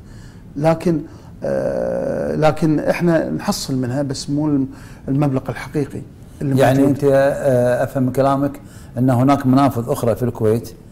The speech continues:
Speaker 2: آه، ممكن، آه، آه، تجمع زكاة، آه،
Speaker 1: إيه.
Speaker 2: بنفس، آه،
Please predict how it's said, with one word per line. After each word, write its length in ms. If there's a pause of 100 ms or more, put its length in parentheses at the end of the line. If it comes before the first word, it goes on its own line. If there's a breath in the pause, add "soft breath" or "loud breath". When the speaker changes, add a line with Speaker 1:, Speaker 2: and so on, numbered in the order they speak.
(380 loud breath)
Speaker 2:
آه، 280
ممكن، 540
آه، 420 (560)
آه، 600
تجمع 360
زكاة، 420 (840 loud breath)
آه، 160
Speaker 1:
إيه. 520
Speaker 2:
بنفس، 460
آه، 320